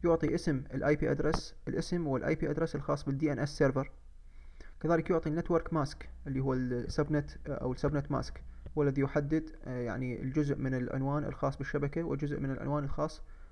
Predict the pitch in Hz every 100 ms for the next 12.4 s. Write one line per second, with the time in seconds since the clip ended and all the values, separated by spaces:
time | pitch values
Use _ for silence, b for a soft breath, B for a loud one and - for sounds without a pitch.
0 | b 143 151 - 131 131 - - - -
1 | - 127 123 120 - 143 - - - -
2 | - b b b b b b b b b
3 | - 156 139 143 170 143 139 135 135 127
4 | 127 127 123 123 123 135 - - 135 135
5 | 143 - - - - - - 147 131 135
6 | 131 131 143 143 - - 127 123 120 -
7 | - - 135 127 - - - 139 135 147
8 | 151 - 131 131 131 - - 135 131 135
9 | 131 131 127 127 123 123 120 127 - -
10 | - - - 127 131 135 123 - 131 127
11 | - 127 139 - B B B B 143 139
12 | 156 147 139 -